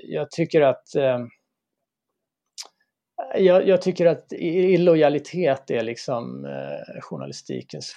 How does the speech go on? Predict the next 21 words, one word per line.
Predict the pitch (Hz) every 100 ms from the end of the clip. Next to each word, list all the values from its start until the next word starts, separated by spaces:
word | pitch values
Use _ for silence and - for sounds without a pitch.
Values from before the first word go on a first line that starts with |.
| -
första, | 165 - - - 50
eh, | 50 - 175 185 208 208 202 202 202 208 226 214 214 226 233 - _ 285 -
det, | - 175
det, | 165
det | 160 151
må-, | 143 143
man | 165 151
måste | 147 - -
vara | 131 151 131
det, | - 131
liksom. | 165 - -
Man | 151
kan | - 147
inte, | 131 135 - - 135
man | 185 135
kan | 147
inte | -
vara | 135
lojal | 120 117 71 - -
egentligen | - - - 143
med, | 127